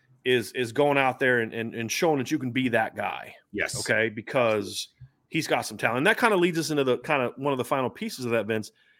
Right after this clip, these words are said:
Speaker 1: The key for Chris, for, for Tommy Rees and Dylan McCullough, and also Harry Hiestand,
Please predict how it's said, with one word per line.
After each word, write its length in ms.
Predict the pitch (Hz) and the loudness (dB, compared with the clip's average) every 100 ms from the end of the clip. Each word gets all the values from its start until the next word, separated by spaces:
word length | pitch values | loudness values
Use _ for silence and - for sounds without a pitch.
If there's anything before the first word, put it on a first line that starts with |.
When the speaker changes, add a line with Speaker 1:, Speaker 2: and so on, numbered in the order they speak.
| _ _ - | _ _ -4
Speaker 1:
The 100 | 139 | -4
key 320 | 131 - 262 | -2 0 0
for 180 | 277 202 | 2 0
Chris, 440 | - 190 170 - - | 0 0 0 0 -8
for, 260 | - 143 120 | -4 -2 -2
for 160 | - 131 | -4 -4
Tommy 360 | - 143 165 | 0 0 2
Rees 280 | 156 143 131 | 0 0 -2
and 100 | 123 | -4
Dylan 280 | 123 123 120 | -4 -4 -4
McCullough, 360 | - 87 67 - _ _ _ _ _ _ _ - | -6 -10 -14 -18 _ _ _ _ _ _ _ -2
and 140 | 123 | 2
also 240 | 135 135 123 | 2 2 2
Harry 240 | 120 107 | 2 0
Hiestand, 420 | 104 - 82 67 | -4 -8 -12 -14